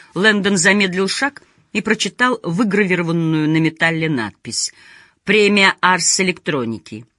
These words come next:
за инновации в сфере культуры в эру цифровой техники. Присуждена Тиму Бернерсу Ли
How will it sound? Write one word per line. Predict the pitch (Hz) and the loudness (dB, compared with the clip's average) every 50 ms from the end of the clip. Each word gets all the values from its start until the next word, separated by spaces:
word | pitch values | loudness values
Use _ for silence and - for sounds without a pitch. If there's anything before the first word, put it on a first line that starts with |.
| _ _ _ _ _ _ _ _ - | _ _ _ _ _ _ _ _ -8
за | 139 139 165 175 160 160 - | -4 -2 0 0 0 -2 -2
инновации | - 190 180 175 165 165 156 151 156 165 196 - - - - - 254 247 240 - | -2 0 0 2 2 2 2 2 2 0 0 -2 -2 -4 -4 -4 -4 -6 -8 -6
в | - | -6
сфере | - - - - - 175 160 160 | -4 -4 -2 -2 0 0 0 0
культуры | 160 - 151 143 - - 165 175 190 190 233 233 - - | -2 -4 -6 -8 -6 -6 -4 -4 -2 -2 -2 -4 -4 -6
в | 151 143 139 | -8 -6 -2
эру | 151 156 165 185 208 202 - _ _ _ | -2 0 0 -2 -4 -6 -10 _ _ _
цифровой | - - - 196 - - 147 143 127 113 120 131 | -6 -4 -4 -4 -4 -4 -4 -4 -2 -4 -6 -6
техники. | 127 - - 190 165 - - 104 - - - 104 - - _ _ _ _ _ _ _ _ _ | -6 -6 -8 -8 -8 -8 -12 -14 -12 -14 -16 -16 -16 -16 _ _ _ _ _ _ _ _ _
Присуждена | - 226 233 - 247 220 185 208 226 240 247 240 | -2 -2 0 0 0 0 0 2 2 4 4 2
Тиму | 240 - - - 226 240 233 233 233 233 226 - - | 2 -2 -2 0 2 2 2 2 2 0 -2 -4 -4
Бернерсу | 175 165 151 147 202 196 196 196 190 214 214 190 196 - - - 196 | -6 -6 -2 0 0 2 2 0 0 -2 -2 0 0 2 2 2 0
Ли | 175 160 180 185 190 233 | 0 0 -2 -2 -4 -6